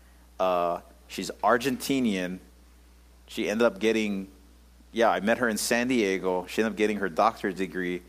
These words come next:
She messaged me today, and guess where she works? The rehabilitation hospital. And I was like,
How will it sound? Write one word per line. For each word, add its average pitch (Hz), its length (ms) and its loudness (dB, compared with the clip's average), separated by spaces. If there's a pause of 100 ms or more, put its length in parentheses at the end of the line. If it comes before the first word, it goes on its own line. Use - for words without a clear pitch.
She - 160 -8
messaged 107 420 -2
me 107 140 -2
today, 110 260 0
and 87 100 -6
guess 95 200 -2
where 92 100 -4
she 90 140 -6
works? 78 400 -10 (960)
The 98 80 -4
rehabilitation 92 880 -2
hospital. 80 580 -8 (400)
And 90 100 -6
I 90 40 0
was 85 180 -4
like, 78 420 -6